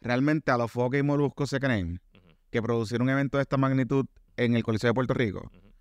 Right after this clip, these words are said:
Speaker 1: pues te va a costar lo mismo que co-, producirlo en el Madison Square Garden.
Speaker 2: Evidentemente no.
Speaker 1: Y evidentemente no entendieron la, la, no hicieron la asignación que tenían
Speaker 2: En
Speaker 1: que
Speaker 2: el
Speaker 1: hacer.
Speaker 2: Coliseo de Puerto Rico, Molusco tiene crédito.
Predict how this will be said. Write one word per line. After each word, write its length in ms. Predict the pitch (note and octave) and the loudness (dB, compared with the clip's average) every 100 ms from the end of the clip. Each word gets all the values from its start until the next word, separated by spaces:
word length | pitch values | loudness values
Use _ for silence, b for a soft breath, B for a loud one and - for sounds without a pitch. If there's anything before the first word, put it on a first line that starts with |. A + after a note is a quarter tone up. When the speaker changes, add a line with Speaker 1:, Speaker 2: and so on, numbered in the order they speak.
| _ - | _ -6
Speaker 1:
pues 120 | A2 | -4
te 80 | - | 2
va 60 | A2+ | 2
a 40 | |
costar 320 | A2+ B2 C#3+ | 2 2 2
lo 140 | C3+ A#2+ | 4 4
mismo 200 | C3 B2+ | 4 2
que 60 | |
co-, 220 | G2 G2+ - | 2 -2 -2
producirlo 480 | G#2 G#2 G2 C3 | -4 -2 0 2
en 60 | A2 | 2
el 40 | |
Madison 280 | F#2+ F#2 G2 | 0 -2 -4
Square 220 | F2 G2 E2 | -8 -8 -8
Garden. 220 | - - | -10 -6
Speaker 2:
Evidentemente 600 | E2+ E2 D#2+ D#2+ E2 D2+ | -4 -4 -8 -10 -10 -12
no. 80 | C#2 | -10
Speaker 1:
Y 220 | - B2+ B2+ | -2 2 4
evidentemente 680 | A#2+ A#2+ A#2 D3+ F3 F3 B2+ | 2 0 0 0 0 0 0
no 100 | A#2 | 0
entendieron 460 | A2 B2 B2+ C3+ | 0 0 0 0
la, 200 | A#2 G#2+ | 0 -2
la, 160 | G#2+ A#2 | -4 -4
no 240 | C3+ D3+ G3 | -2 0 0
hicieron 200 | G#3 G#3 | 2 2
la 60 | |
asignación 300 | F#3+ G3+ G3 | 2 0 0
que 60 | F3 | -2
tenían 200 | C3 A#2 | -2 -2
Speaker 2:
En 20 | |
Speaker 1:
que 20 | |
Speaker 2:
el 40 | A2 | -4
Speaker 1:
hacer. 120 | A2 | -6
Speaker 2:
Coliseo 220 | A2+ A2 | -6 -4
de 40 | |
Puerto 240 | A2 A#2+ C#3+ | -4 -2 0
Rico, 240 | D3 C#3 | 0 0
Molusco 300 | B2 G#2 G2 | -2 -2 -4
tiene 160 | G#2+ A2 | -4 -2
crédito. 380 | G2+ G2+ G2 - | -2 -4 -6 -10